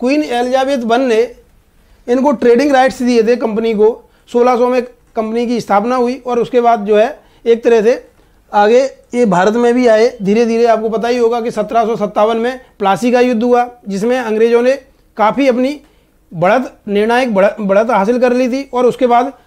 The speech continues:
बक्सर का युद्ध ने अंतिम रूप से अंग्रेज़ों को अपनी सत्ता स्थापित करने में भारत में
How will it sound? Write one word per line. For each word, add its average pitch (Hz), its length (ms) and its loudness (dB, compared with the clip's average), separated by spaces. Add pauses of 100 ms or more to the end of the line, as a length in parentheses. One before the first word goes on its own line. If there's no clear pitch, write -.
बक्सर 254 400 0
का 254 120 2
युद्ध 240 380 0
ने 240 200 2
अंतिम 240 400 -2
रूप 226 180 0
से 233 300 0 (600)
अंग्रेज़ों 247 420 2
को 233 160 2
अपनी 233 360 -4
सत्ता 220 360 0
स्थापित 214 340 -2
करने 202 280 -2
में 240 240 -6 (200)
भारत 208 600 -2
में 277 240 -4